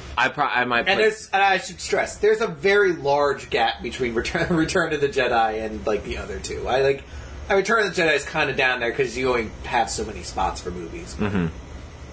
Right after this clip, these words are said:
Speaker 1: And where were the, the current thr-, the current two?
Speaker 2: I would pro-, I would put, like, I, I think I may have said it wrong. Like,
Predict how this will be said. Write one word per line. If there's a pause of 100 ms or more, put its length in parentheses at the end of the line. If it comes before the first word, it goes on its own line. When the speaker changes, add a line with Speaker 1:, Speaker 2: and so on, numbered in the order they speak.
(680)
Speaker 1:
And
where
were
the, (540)
the
current
thr-,
the
current
two? (240)
Speaker 2:
I
would
pro-,
I
would
put,
like, (180)
I,
I
think
I
may
have
said
it
wrong.
Like,